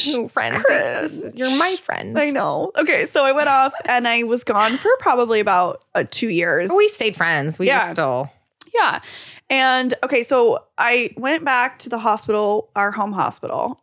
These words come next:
Speaker 2: and I started in the home hospital. And at the time, that's kind of when I started blogging.
Speaker 1: You started
Speaker 2: And
Speaker 1: that after you got married.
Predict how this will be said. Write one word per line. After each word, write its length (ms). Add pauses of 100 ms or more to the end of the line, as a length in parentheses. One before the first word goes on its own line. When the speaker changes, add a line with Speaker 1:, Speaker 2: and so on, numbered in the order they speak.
Speaker 2:
and 80
I 140
started 460
in 40
the 80
home 200
hospital. 560
And 260
at 160
the 80
time, 760
that's 320
kind 280
of 120
when 180
I 100
started 760 (680)
blogging. 520 (420)
Speaker 1:
You 100
started 220
Speaker 2:
And 80
Speaker 1:
that 100
after 220
you 60
got 140
married. 520